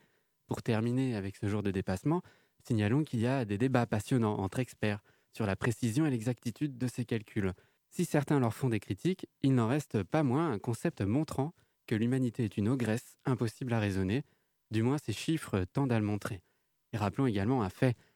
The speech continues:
la population mondiale augmente. Sept virgule huit milliards d'êtres humains en mars deux mille vingt, contre deux virgule cinq milliards dans les années mille neuf cent cinquante. Et selon les projections, elle va continuer à croître.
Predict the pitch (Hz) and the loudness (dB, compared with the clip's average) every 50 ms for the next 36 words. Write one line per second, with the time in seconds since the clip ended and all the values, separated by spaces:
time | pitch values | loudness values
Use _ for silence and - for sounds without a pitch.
0 | _ _ _ - 110 120 117 - 123 - - 104 107 104 - - 160 131 113 113 | _ _ _ 0 0 2 2 2 0 0 0 0 0 0 0 0 0 0 0 0
1 | 107 135 147 139 - - - 147 143 131 139 135 120 - - - - _ _ _ | 0 0 0 0 -2 -2 -2 0 0 2 2 0 0 -2 -6 -14 -20 _ _ _
2 | _ _ _ _ - 170 165 143 131 143 139 127 135 131 123 139 135 127 123 120 | _ _ _ _ 0 0 2 2 2 0 0 2 0 2 2 2 2 2 2 2
3 | 123 120 117 107 110 107 - - - 117 110 107 98 92 95 107 123 135 131 120 | 2 0 0 -2 -4 -6 -6 -6 -4 -2 -2 0 0 0 0 2 2 2 2 0
4 | 110 104 95 90 92 95 113 147 160 - _ _ _ _ _ _ - - 113 - | 0 0 -2 -2 -2 -2 -2 -2 -4 -6 _ _ _ _ _ _ -6 -6 -4 -4
5 | - 101 98 135 156 151 127 117 107 113 101 - - - 139 127 107 - - 107 | -4 0 2 2 2 4 2 0 0 -2 -4 -6 -2 0 0 0 0 0 -2 0
6 | 98 98 101 120 143 143 117 104 101 95 92 92 92 104 131 139 120 104 98 101 | 2 2 2 2 0 0 0 0 0 0 0 0 0 0 0 0 0 0 0 -2
7 | 92 - - 135 - - 117 - - 101 90 - - _ _ _ _ _ _ _ | -2 -2 -4 -2 0 0 2 2 2 0 0 -2 -6 _ _ _ _ _ _ _
8 | _ - 117 110 - 131 120 127 117 101 90 - 107 98 - 95 - - - 165 | _ -4 -4 0 2 2 2 2 2 0 -2 -4 -6 -6 -6 -8 -6 -4 -2 0
9 | 147 101 95 95 95 - - - 147 - - 120 127 139 143 135 113 - - - | 0 0 -2 -2 -4 -4 -4 -4 -4 -2 -2 0 0 0 -2 -2 -4 -4 -2 -2
10 | 92 90 - - - - | -2 -2 -4 -8 -18 -20